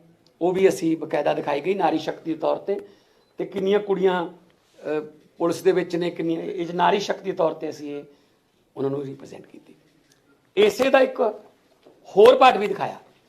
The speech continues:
ਕਿ ਜੇ ਤੁਸੀਂ ਇਹਦੇ 'ਚੋਂ ਸਿਲੈਕਟ ਕਰਨੀ ਹੈ,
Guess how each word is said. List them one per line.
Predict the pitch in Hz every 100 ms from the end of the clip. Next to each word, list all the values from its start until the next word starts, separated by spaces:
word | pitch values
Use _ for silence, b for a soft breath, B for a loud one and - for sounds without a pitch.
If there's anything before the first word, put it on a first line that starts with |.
| _ _ _ _ _ _ _ _ _ _ _ _ _ _ -
ਕਿ | 180
ਜੇ | 180 196
ਤੁਸੀਂ | 196 196
ਇਹਦੇ | 208
'ਚੋਂ | 220
ਸਿਲੈਕਟ | 185 190 185
ਕਰਨੀ | 175 170
ਹੈ, | 190